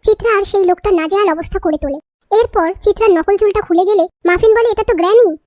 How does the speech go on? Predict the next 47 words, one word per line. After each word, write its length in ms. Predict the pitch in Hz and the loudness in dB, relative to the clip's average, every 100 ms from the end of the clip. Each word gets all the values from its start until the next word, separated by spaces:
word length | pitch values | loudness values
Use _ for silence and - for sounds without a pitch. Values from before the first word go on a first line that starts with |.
| _ | _
ওদিকে 280 | 392 381 466 | 0 2 2
অগ্নি 400 | 453 392 480 339 349 | 2 4 4 2 0
কথাকে 260 | 392 427 | -4 -2
বলে, 160 | 415 403 | -2 -2
"তোকে 200 | 370 381 | -2 -4
আজকে 180 | 359 415 | -4 -4
খুব 120 | 466 | -4
সুন্দর 300 | 440 330 349 | -2 0 2
লাগছে।" 320 | 330 294 - 330 - | 0 -4 -12 -14 -4
কথা 180 | 349 415 | -2 0
বলে, 140 | 392 403 | 0 0
"সেই 160 | 370 | 0
সম্পর্ক 360 | 349 339 370 381 | 0 0 -2 -2
আমাদের 280 | 330 330 349 | -4 -2 -2
মধ্যে 240 | 339 370 | -2 -2
আর 140 | 349 | -2
নেই।" 180 | 320 311 285 - | -2 -4 -8 -2
অগ্নি 260 | 381 381 453 | 2 4 4
বলে, 160 | 427 | 4
"আর 100 | 427 415 | 0 -2
কতবার 280 | 330 415 453 | -2 -2 0
তোর 100 | 466 | 0
কাছে 180 | 440 440 | 0 -2
ক্ষমা 180 | 370 349 | 0 0
চাইবো 240 | 330 320 | 0 0
বল?" 180 | 311 403 - 370 | 0 0 0 0
এই 80 | 381 | 4
নিয়ে 160 | 392 427 | 4 2
কথাবার্তা 400 | 349 370 370 427 | -2 -2 -2 -2
চলতে 260 | 403 330 330 | -2 -2 -4
থাকে। 240 | 330 302 302 _ _ 381 | -6 -10 -16 _ _ 0
এদিকে 260 | 370 427 349 349 | 2 2 0 0
চিত্রা 400 | 403 - 440 330 - | -2 0 -2 -2 -2
চিকি 180 | 403 466 | 2 2
আর 80 | 427 | 4
মাফিনকে 340 | 349 427 427 | 4 2 2
বলে, 180 | 440 427 | 2 0
"আমি 140 | 330 | 0
তো 80 | 370 | -2
তোমাদের 240 | 466 453 480 | 0 0 0
ক্যান্ডি 260 | 330 349 381 | 0 0 0
দিতে 160 | 359 | -2
এসেছিলাম।" 400 | 330 330 - 302 302 _ | -2 -4 -8 -8 -10 _
চিকি 220 | - 359 440 | -2 2 4
আর 60 | 466 | 4
মাফিন 220 | 453 466 453 | 4 4 2
বলে, 140 | 453 | 2